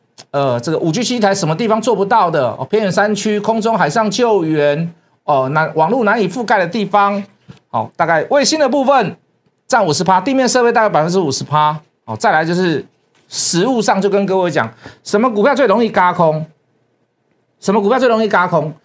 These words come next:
上半年大赔嘛，八月份稍微小涨了一波，结果八月份自结再公布出来又赔零点二，这没有人会去买它啦，这谁会去买它？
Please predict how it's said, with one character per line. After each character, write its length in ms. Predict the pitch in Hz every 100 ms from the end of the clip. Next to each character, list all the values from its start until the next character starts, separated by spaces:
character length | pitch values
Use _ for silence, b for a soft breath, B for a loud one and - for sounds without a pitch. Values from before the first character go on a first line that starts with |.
| b b
上 220 | - 262
半 120 | 262 226
年 160 | 175
大 160 | 202 180
赔 200 | 135 117
嘛， 240 | 110 98 104 _ _ _ _ _ _ _ _ _ _ _
八 180 | - 320
月 60 | 311
份 120 | 302
稍 140 | 277
微 80 | 247
小 180 | 220 214
涨 220 | - 156
了 100 | 147
一 80 | 196
波， 320 | 196 185 185
结 160 | 185 214
果 140 | 196
八 160 | 202 202
月 60 |
份 160 | 196 190
自 180 | 220 175
结 320 | 135 123 - _ _
再 160 | 302 214
公 180 | 240
布 100 | 240
出 160 | 220 226
来 120 | 196
又 160 | 262 233
赔 180 | 170 156
零 160 | 165
点 180 | 160 117 113
二， 220 | 127 101 - _
这 140 | - 349
没 160 | 226
有 80 | 330
人 120 | 214
会 120 | 185 233
去 100 | 233
买 180 | 156
它 280 | 104 135 131
啦， 260 | 123 98 - _ _ _ _ _
这 100 | -
谁 100 | 226
会 80 | 220
去 80 | 214
买 160 | 165
它？ 300 | 123 139 110